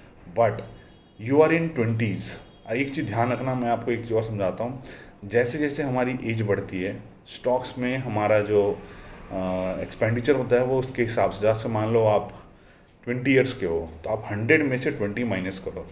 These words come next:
कितना हुआ? एटी परसेंट। अपने, अपने allocation का, अपने saving का eighty percent amount ही आप stocks में डालोगे अभी ट्वेंटीज़ में। पच्चीस साल के हुए पचहत्तर परसेंट डालोगे, तीस साल के हुए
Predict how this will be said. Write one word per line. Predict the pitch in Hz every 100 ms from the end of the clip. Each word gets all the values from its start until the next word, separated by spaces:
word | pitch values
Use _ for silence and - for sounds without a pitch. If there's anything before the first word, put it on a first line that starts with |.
| -
कितना | 113 113
हुआ? | 117 117
एटी | 110 107
परसेंट। | - - 85 - - - - -
अपने, | 110 117 160 175 175 -
अपने | 110 107 139 160 170 - 117
allocation | 117 120 120 127 127
का, | 92
अपने | 90 110 120
saving | 117 107 135 131
का | 139 - -
eighty | 135 139
percent | 180 156 156 139
amount | 131 123 120
ही |
आप | 117 98
stocks | - 92 -
में | 87
डालोगे | 82 82 85
अभी | 85 87
ट्वेंटीज़ | 98 90 87 82
में। | 82 82 - - - - -
पच्चीस | 127 147 143
साल | 147
के | 139 151
हुए | 143 165 160
पचहत्तर | - - 110
परसेंट | 98 92 98
डालोगे, | 87 85 82 82 - - -
तीस | 143 -
साल | 139 139
के | 139
हुए | 143